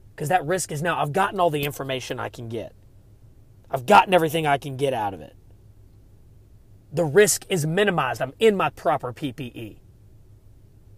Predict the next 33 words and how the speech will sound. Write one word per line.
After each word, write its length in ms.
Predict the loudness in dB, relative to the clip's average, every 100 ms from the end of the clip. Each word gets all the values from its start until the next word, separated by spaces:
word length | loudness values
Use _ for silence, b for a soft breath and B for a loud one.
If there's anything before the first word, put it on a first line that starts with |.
| -20 -20 -20 -20 -20 -20 -20 -14
I'm 140 | -14 -2
in 160 | 2 4
my 140 | 4
proper 380 | 2 0 0 -4
P 180 | -10 -12
P 120 | -12
E. 320 | -14 -14 -18 -20 -20 -20 -20 -20 -20 -20 -20 -20 -12
I've 220 | -10 -6 4
done 200 | 6 6
a 60 |
good 220 | 2 -2
three 160 | -2 -6
sixty. 360 | -6 -8 -6 -8
I've 160 | 2
done 200 | 4 6
a 40 | 2
good 220 | -2 -4
scene 240 | -8 -8
size 360 | -6 -4 -4 -8
up. 220 | -14 -16 -20 -20 -20 -20 -20 -20 -20 -20 -20 -20 -20 -20 -20 -20 -20 -20 -20 -20 -20 -20 -20 0
I 80 | 0
wore 240 | 8 8
my 120 | 8 6
seatbelt 520 | 2 -2 4 6 6
on 140 | 4
the 60 | 4
way 220 | 6 6
there. 360 | 4 2 -2 -14 -20 -20 -20 -20 -20 -20 -20 -20 -20 -20 -20 -20 -20 -18
But 140 | -6
then 120 | -2 0
I 80 |
got 320 | -2 -2 -2 2
there. 320 | 0 0